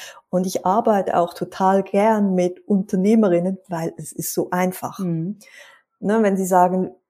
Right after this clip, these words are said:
Speaker 1: "Wo und wie finde ich denn Mister oder Misses Right?", dann sage ich, "Ja, wo und wie findest du deine Kunden?"
Speaker 2: Mhm.
Speaker 1: Du weißt, du musst da sein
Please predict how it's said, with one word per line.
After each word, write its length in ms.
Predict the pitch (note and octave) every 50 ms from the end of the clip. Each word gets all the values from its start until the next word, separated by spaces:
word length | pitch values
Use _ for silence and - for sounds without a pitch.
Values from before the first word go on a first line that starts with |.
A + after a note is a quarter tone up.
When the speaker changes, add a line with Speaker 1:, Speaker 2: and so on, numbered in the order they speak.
| _
Speaker 1:
"Wo 460 | _ - F3 E3+ E3+ F3+ A3 B3+ C#4 D4
und 340 | C#4 - A#3 A3 G3+ F3+
wie 260 | E3+ G3+ G#3+ A3+ B3 A#3+
finde 380 | - - G#3 G3+ G3+ G3+ G#3
ich 260 | - - F#3 F#3 -
denn 360 | - F#3 F3+ F3+ F3+ F3 E3+ E3+
Mister 340 | F3 F3 F3 - - F3
oder 160 | - E3 D#3+ E3
Misses 400 | E3 E3+ E3+ - F3+ - - -
Right?", 280 | A3+ G3+ - - - - _ -
dann 100 | E3 D#3+
sage 220 | - D3+ D#3 D3+
ich, 140 | D#3+ - -
"Ja, 220 | E3+ D#3+ D#3 - _ _ _
wo 200 | - E3 F#3+ C4
und 280 | C#4+ - C#4 B3+ G#3+ F3+
wie 240 | F#3+ F#3+ G3 G#3
findest 440 | G#3 - - E3+ D#3+ E3 E3+ - -
du 40 | E3+
deine 300 | E3+ G3 F#3+ F#3+ G#3+ A3
Kunden?" 560 | G#3 - G#3 G3+ F3+ - G3+ F#3+ F3+ F3 F3
Speaker 2:
Mhm. 220 | F#3 G3+ A3 A3+ A3 - _ _ - - _ _ _ _ _ _ _
Speaker 1:
Du 160 | - G3 F#3 -
weißt, 560 | F3 G#3+ B3 C#4+ D#4 D4 - - - - _
du 140 | - G#3 G3
musst 400 | F#3+ F#3+ F#3+ F#3 - - - -
da 280 | E3+ F3 G#3 A#3+ C4+ B3
sein 640 | G#3+ G3 F3+ E3+ E3 E3 E3 F3+ A3 C#4 E4+ F#4